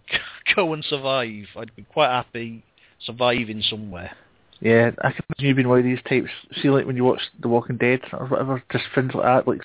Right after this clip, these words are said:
Speaker 2: survival. I can just imagine
Speaker 1: Yeah.
Speaker 2: you being right into that, all that <laughs> stuff.
Speaker 1: Oh, I'd be right in.
Speaker 2: Huh.
Speaker 1: I'd be in there. I'd be deep. People would be coming to me for advice. I'd have zombies trying to break into me, <laughs> me bloody small holding. Yeah, yeah,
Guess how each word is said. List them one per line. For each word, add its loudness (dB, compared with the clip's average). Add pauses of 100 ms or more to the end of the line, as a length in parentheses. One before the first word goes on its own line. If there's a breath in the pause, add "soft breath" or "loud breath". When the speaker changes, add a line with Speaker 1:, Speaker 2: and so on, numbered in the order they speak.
Speaker 2:
survival. 2
I -6
can -8
just -6
imagine 2
Speaker 1:
Yeah. 6
Speaker 2:
you 0
being -4
right 4
into 0
that, 0
all 2
that 2
<laughs> -8
stuff. -8 (160)
Speaker 1:
Oh, 2
I'd 2
be -12 (120)
right -2
in. -2
Speaker 2:
Huh. 0
Speaker 1:
I'd -2
be -6
in -8
there. -2
I'd -8
be -8
deep. -2
People -4
would -8
be -4
coming -2
to -6
me -2
for -4
advice. 0 (760 loud breath)
I'd 0
have -2
zombies 0
trying -2
to -2
break -4
into -8
me, -6 (420 loud breath)
<laughs> -20 (180)
me -2
bloody -2
small -2
holding. -2
Yeah, 4
yeah, 4